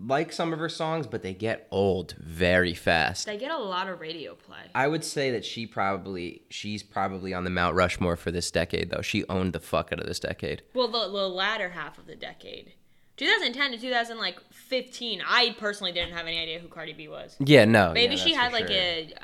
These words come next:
Speaker 2: I don't know, like, a sh-, a one song or, like,
Speaker 1: Mm-hmm.
Speaker 2: a track she was, like, featured on, but I don't, I don't know.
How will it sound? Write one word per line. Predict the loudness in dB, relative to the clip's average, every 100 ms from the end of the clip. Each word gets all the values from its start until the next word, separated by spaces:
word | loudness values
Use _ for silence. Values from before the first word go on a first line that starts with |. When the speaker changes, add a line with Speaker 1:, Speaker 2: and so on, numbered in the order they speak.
| -14
Speaker 2:
I | -10
don't | -10 -10
know, | -14 -16 -18
like, | -20 -18
a |
sh-, | -16 -16 -18 _ _
a | -14
one | -10 -10 -12 -16 -20
song | -20 -14 -12 -10 -12 -12
or, | -12
like, | -12
Speaker 1:
Mm-hmm. | -14
Speaker 2:
a | -18 _ _ _ _ _
track | -8 -2 -2 -4
she | -10 -12
was, | -12
like, | -14
featured | -14 -16 -14
on, | -14 -12
but | -14
I |
don't, | -14 -18 -20 _
I | -20
don't | -20
know. | -20